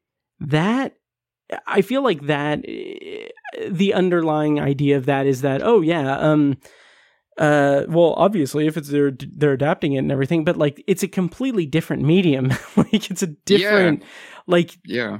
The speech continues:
Speaker 1: to be able to capture exactly what it is, is just really, really fascinating.
Speaker 2: Right,
Speaker 1: Um,
Speaker 2: right. Well, and he is so good at threading that needle, that obstacle course, because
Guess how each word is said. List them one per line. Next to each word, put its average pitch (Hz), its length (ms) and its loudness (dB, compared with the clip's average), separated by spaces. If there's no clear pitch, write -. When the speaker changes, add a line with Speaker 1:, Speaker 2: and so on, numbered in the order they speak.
Speaker 1:
to 202 120 4
be 175 320 2
able 185 200 2
to 180 120 -6
capture 147 560 -4
exactly 139 560 -2
what 131 140 -2
it 123 80 -2
is, 120 140 -4
is 117 140 -10
just 123 260 -8
really, 139 340 -6
really - 280 -6
fascinating. - 540 -8
Speaker 2:
Right, 98 400 -2
Speaker 1:
Um, 127 200 0
Speaker 2:
right. 104 280 0
Well, 127 240 2
and 113 320 0
he 160 500 -6
is 107 180 -4
so 117 240 -2
good 104 220 -2
at 98 140 -4
threading 101 760 -4
that 98 480 -6
needle, 101 460 -2
that 98 200 -4
obstacle 101 480 -4
course, 98 300 0
because 90 580 -4